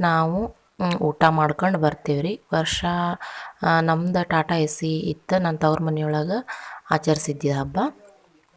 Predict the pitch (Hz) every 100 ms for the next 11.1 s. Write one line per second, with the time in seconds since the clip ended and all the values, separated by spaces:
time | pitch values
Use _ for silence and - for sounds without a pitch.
0 | - - - 160 151 165 156 - 160 165
1 | 180 220 180 156 156 156 147 143 180 262
2 | - - - - 185 170 165 190 185 180
3 | 170 196 226 214 190 185 180 - 175 180
4 | 185 180 160 - - 160 - 180 185 170
5 | 165 170 156 - 170 151 185 226 - -
6 | - - - 160 165 160 151 - 185 -
7 | 160 156 - 160 156 156 - - 170 160
8 | 160 151 151 156 165 156 - 156 156 -
9 | 160 151 156 151 151 160 156 160 151 151
10 | 151 151 147 - 160 165 151 156 151 156
11 | 294